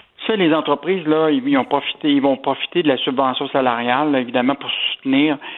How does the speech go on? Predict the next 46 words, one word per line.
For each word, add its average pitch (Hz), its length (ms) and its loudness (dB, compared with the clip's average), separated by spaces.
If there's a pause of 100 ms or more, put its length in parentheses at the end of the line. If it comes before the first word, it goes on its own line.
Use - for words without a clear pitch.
(120)
mais 143 80 0
en 143 40 0
même 151 260 4
temps, - 180 0
ils 151 160 2
vont 127 120 2
probablement 143 500 2
utiliser 139 680 0
la, 117 340 2 (320)
la 131 100 -2
période 139 420 0
de 131 80 2
la 127 160 2
covid 131 380 0 (120)
pour 117 240 -8
s'assurer 135 540 -2
de 127 100 0
restructurer, 127 800 -2
parce 127 200 -8
que - 100 -10
ça 135 120 0
va 135 80 0
pas 185 120 -2
repartir, 160 640 -2
là, 123 520 0 (440)
à, 120 580 -2
à - 100 -6
cent 143 120 0
pour 131 280 -6
cent, 175 140 2
le 147 200 0
secteur 143 320 -2
de, 127 220 2
des 120 200 -2
jets 139 120 0
d'affaires, 131 420 -2
là. 123 140 -2
Donc, 127 280 -2
il 135 60 0
va 143 80 2
y 143 40 2
avoir 143 200 2
des 131 160 -4
emplois, 127 320 0
euh, 117 200 0 (520)
euh, 120 220 -2